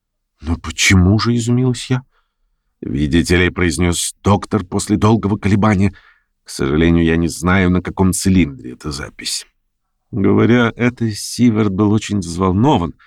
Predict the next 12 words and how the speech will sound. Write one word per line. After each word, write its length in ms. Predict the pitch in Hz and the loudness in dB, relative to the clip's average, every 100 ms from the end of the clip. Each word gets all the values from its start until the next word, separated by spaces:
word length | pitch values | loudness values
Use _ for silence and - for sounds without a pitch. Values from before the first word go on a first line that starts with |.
| _ _ _ | _ _ _
Внезапно 460 | - 92 107 98 95 | -6 -2 0 0 2
я 140 | 92 | 2
догадалась, 460 | 92 90 87 104 95 | 2 2 2 2 0
что 200 | - 87 | -4 -10
смерть 420 | - 95 104 - | -6 0 0 0
Луси 340 | 95 - 107 107 | -4 -4 0 2
имеет 320 | 95 110 104 | 4 2 0
отношение 500 | 98 101 - 117 110 | -4 -4 0 2 2
ко 120 | 104 | -2
всем 280 | - 120 113 | 0 2 4
ужасам, 480 | 143 139 131 123 113 | 4 4 0 0 0
описанным 540 | 113 123 - 113 117 | 2 -2 2 2 2